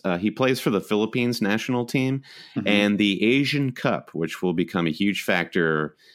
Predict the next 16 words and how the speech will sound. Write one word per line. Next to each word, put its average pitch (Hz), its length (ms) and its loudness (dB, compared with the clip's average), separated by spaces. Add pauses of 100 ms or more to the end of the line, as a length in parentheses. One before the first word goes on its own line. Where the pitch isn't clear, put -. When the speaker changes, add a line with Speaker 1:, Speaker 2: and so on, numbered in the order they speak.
(120)
Speaker 1:
in 85 220 0
January. 78 960 0
Anyone 90 420 0
who's 87 240 -2
involved 80 460 -2
with 80 140 -4
the 78 280 -2
Asian 78 300 -4
Cup, 80 380 -4 (560)
and 80 260 0
I'm 80 100 0
looking 87 300 0
at 80 140 -4
you, 82 140 2
Heung-min 73 420 -4
Son, 69 400 -6